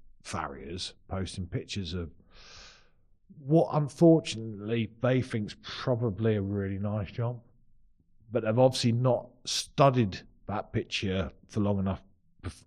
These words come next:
and vetted it before they post it because it's gleamingly obvious it doesn't fit.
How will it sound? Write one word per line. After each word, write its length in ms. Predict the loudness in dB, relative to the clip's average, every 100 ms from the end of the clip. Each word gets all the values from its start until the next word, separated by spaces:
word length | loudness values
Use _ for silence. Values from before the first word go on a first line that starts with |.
| -8
and 300 | -4 -4 -6 -2
vetted 380 | 0 0 -2 -4
it 160 | -4
before 300 | -4 0 2
they 120 | 2
post 360 | -2 -4 -6 -4
it 200 | -6 -4
because 360 | -8 -4 -6 -6
it's 120 | -12 -16 -20 -20 -10
gleamingly 420 | -2 2 2 2 0
obvious 300 | 0 -4 -6
it 80 |
doesn't 260 | -6 -6 -8
fit. 300 | -6 -6 -6